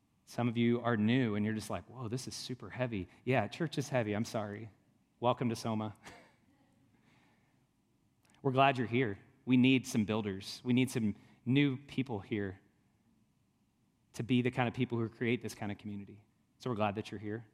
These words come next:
And some of you are like, "Hey, man, I've been here. I've been here a while. I'm doing okay." Great. Keep doing what you're doing. We're glad that you're here too. But I just wanna pray over you guys and just pray that the Holy Spirit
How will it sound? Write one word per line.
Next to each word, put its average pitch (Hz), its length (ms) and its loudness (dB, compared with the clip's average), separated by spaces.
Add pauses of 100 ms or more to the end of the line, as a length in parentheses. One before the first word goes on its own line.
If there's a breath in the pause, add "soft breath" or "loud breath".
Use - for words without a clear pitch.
And 135 80 2
some 170 140 4
of 160 100 0
you 139 80 6
are 135 60 4
like, 127 200 4
"Hey, 165 100 2
man, 156 120 4
I've 151 80 2
been 165 140 4
here. 160 100 4
I've 147 200 -2
been 151 120 2
here 156 120 4
a 143 40 4
while. 139 140 6
I'm 139 80 4
doing 143 160 4
okay." 143 280 4 (200 loud breath)
Great. 151 340 2
Keep 147 180 0
doing 139 200 4
what 127 160 0
you're 127 60 -2
doing. 110 200 0
We're 104 60 -8
glad 110 220 2
that 117 140 -4
you're 110 100 -4
here 113 100 0
too. 107 200 -2 (220 loud breath)
But 165 100 6
I 175 80 10
just 208 140 0
wanna 139 140 4
pray 135 260 4
over 110 160 0
you 98 140 -4
guys - 260 -14 (580)
and 147 80 4
just - 120 -2
pray 156 140 4
that 131 120 -4
the 131 80 0
Holy 135 180 4
Spirit 127 460 0